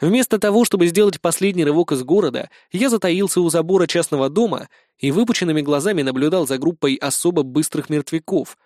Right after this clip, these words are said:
которые разделывали труп мужика в военной форме. Они оторвали ему голову, которая вместе с каской лежала сейчас в снегу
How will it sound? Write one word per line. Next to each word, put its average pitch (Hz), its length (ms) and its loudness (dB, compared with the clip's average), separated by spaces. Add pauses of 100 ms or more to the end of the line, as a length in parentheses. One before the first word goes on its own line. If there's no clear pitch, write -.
(280)
которые 254 420 4
разделывали 165 560 2
труп 151 260 -2
мужика 131 360 -2
в 120 100 -8
военной 127 440 -2
форме. 131 480 -4 (680)
Они 196 240 2
оторвали 220 440 2
ему 196 240 4
голову, 190 420 0
которая 160 440 0
вместе 165 340 -2
с - 60 -6
каской 190 380 -2
лежала 143 360 0
сейчас 147 320 -4
в - 80 -8
снегу 165 400 -2